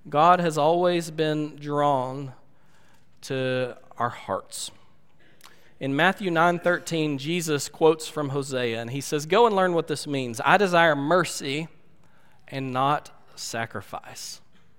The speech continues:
Now, we can walk through the book of Malachi, and it's very clear that God expected them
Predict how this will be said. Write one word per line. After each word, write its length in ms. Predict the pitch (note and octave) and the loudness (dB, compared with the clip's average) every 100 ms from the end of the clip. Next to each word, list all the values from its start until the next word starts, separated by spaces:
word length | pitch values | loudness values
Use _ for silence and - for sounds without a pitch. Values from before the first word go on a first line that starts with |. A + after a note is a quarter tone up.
| - - - - - - - - | -20 -20 -20 -20 -20 -20 -20 -4
Now, 320 | G3+ F#3+ - - - - - - - | 0 0 -2 -18 -20 -20 -20 -20 -12
we 140 | G#3 | -8
can 160 | C4+ G3 | -4 6
walk 260 | E3 E3+ | 6 6
through 160 | F3+ E3+ | -2 -2
the 80 | D#3 | 0
book 180 | D#3+ | -2
of 60 | D3 | -2
Malachi, 380 | B2+ D#3+ C#3 C3 | 0 0 0 -2
and 300 | B2+ C#3+ C#3 | 0 0 -4
it's 360 | D3 - - | -8 -12 -20
very 220 | - D#3+ F#3 | 2 2 2
clear 340 | - F3+ E3+ | 2 2 2
that 160 | D3 C#3 | 0 2
God 200 | D3+ D#3+ | 4 4
expected 600 | - - E3+ - C#3+ C3+ | 0 -2 -2 -2 -8 -2
them 360 | C3+ C#3 C#3 | -2 -2 -8